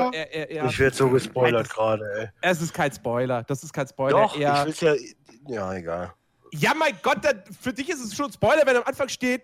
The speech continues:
Speaker 1: in, im Intro Naughty Dog.
Speaker 2: Ja, natürlich, weil ich's ja persönlich anders, in, in,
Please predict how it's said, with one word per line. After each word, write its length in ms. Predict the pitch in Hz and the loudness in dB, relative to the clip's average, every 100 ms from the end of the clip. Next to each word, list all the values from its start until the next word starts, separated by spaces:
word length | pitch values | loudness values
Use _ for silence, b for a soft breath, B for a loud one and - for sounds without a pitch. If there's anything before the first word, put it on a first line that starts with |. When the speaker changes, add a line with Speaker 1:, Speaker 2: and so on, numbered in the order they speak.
| - | -10
Speaker 1:
in, 280 | 247 247 180 _ _ _ | -14 -12 -14 _ _ _
im 120 | 226 247 | -16 -12
Intro 340 | 254 254 254 | -8 -4 -4
Naughty 380 | 196 208 285 196 147 | 2 4 4 0 2
Dog. 340 | 185 139 120 - 180 | 2 2 -4 -10 0
Speaker 2:
Ja, 100 | 262 | 4
natürlich, 500 | 262 - 330 190 - | 4 4 4 4 2
weil 160 | 131 | 0
ich's 180 | 143 156 | 0 0
ja 100 | 190 | 0
persönlich 680 | 185 190 180 190 196 190 - | 2 2 2 2 4 0 0
anders, 320 | 208 214 190 | 0 2 2
in, 180 | - 165 | -2 -12
in, 260 | 170 226 | -6 -6